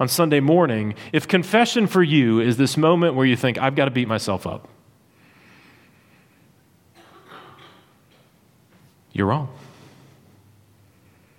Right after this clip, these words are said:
That's not the conviction of the Spirit. The conviction of the Spirit is that Jesus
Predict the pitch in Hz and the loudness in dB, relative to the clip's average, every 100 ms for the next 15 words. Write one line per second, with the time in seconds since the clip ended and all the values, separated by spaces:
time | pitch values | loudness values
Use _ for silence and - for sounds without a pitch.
0 | _ _ _ _ _ _ _ _ _ 147 | _ _ _ _ _ _ _ _ _ -2
1 | 190 208 175 165 151 143 143 117 104 - | 2 2 2 0 0 0 -2 -4 -4 -4
2 | 139 - - - - _ _ _ _ _ | -4 -6 -16 -20 -20 _ _ _ _ _
3 | _ _ _ _ _ _ _ _ _ _ | _ _ _ _ _ _ _ _ _ _
4 | _ _ 143 151 160 196 - 180 139 131 | _ _ -2 0 2 2 2 0 0 -2
5 | - 196 156 139 120 120 104 127 214 220 | 0 2 4 2 0 0 -2 2 4 4
6 | 143 107 - | 2 -2 -4